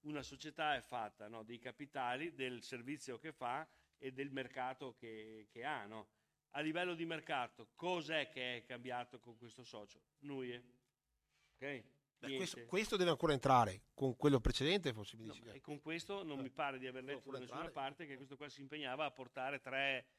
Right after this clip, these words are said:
Speaker 1: eh, come si dice, province in più da, da servire o, o altre cose. Ok? Quindi lui entra in questa società ex tantibus rebus, cioè senza cambiare quello che è il perimetro del mercato,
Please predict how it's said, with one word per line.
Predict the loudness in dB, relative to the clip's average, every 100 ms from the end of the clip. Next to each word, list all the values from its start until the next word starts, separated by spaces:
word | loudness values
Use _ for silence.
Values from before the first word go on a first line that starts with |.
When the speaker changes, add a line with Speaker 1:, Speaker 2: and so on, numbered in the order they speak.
| _ -12
Speaker 1:
eh, | -8 -6 -6 -8
come | -8 -10
si | -10 -12
dice, | -12 -10 -8
province | -4 0 0 0 0
in | -2
più | -4 0
da, | 0 0 -4
da | -8
servire | -10 -12 -8 -6 -4 -4
o, | -4 -6 -8 -10 -12 -12 -6
o |
altre | -6 -6 -12
cose. | -12 -14 -16 _ _ _
Ok? | -10 -10 -10 _ _
Quindi | -8 -6 -4
lui | -4 -2
entra | -2 -2 -6
in | -10
questa | -8 -8 -10
società | -10 -10 -4 0 0 -2 -14 _ _ _ _ _ _ _ _ _ _ -10
ex | -8 -6
tantibus | 0 0 0 -4 -4 0
rebus, | 4 6 4 -4 -8
cioè | -6 -4
senza | -4 -6 -4 -6 -6 -10 -20 _ _ _ _ _
cambiare | -8 -2 2 2 0 -2
quello | -4 -2
che | -4 -2
è | -2
il | -2
perimetro | -4 -2 -4 -4 -6
del | -6
mercato, | -8 -8 -8 -8 -8 -10